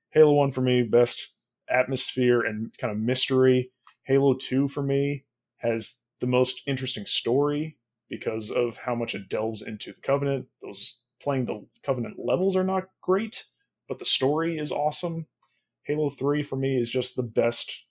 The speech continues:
overall, like, campaign missions and multiplayer combination in the franchise. Halo four was a, like, a, a wet dream for a, a lore nerd like me, and then Halo five was not good.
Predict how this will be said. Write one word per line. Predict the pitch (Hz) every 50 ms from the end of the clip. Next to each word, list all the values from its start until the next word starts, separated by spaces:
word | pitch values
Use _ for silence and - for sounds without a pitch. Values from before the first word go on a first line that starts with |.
| _ _ _ _ _ _ _ - - _ _ _ -
overall, | - 127 123 123 131 127 120 120 117 113
like, | 113 110 107 98 - - _ _ _ _ _ _ _ _ _ _ _ _ _ _ _ _ _ _ - - _ _ _ _ _ _ _ _ _ _ _ _ -
campaign | - - 139 123 117 - - - 135 135 127 120
missions | 120 127 - - 139 131 131 127
and | - 113 107 104
multiplayer | 107 120 - - 131 - 147 143 143 135
combination | - 147 143 139 143 143 143 147 139 - 143
in | 139
the | 135 127
franchise. | - 147 139 135 - 147 139 139 135 135 -
Halo | - 135 135 131
four | 131 - - 131 123 123 123 120 120 120 - _ _ _ _ _ _ _ -
was | - 123 123 120 117 - - - -
a, | 127 113 107 104 - -
like, | 120 113 110 -
a, | 113 107 104 - _ _ _ _ _ _ _ _ _ _ _ _ -
a | - 131
wet | 120 123 123 123 -
dream | - 123 120 123 123 123 123
for | - 120 117 117 110 113
a, | 107 - _ -
a | - 110
lore | 107 110 113 123 131 135
nerd | 139 139 143 143 147 147 135 131
like | 143 147 139 - -
me, | 147 147 151 156 - _ _ _ _ _ _
and | - 127
then | 123
Halo | 117 117 151 143 139
five | 127 - 127 117 120 107
was | 113 98
not | 110 - - -
good. | - - 113 107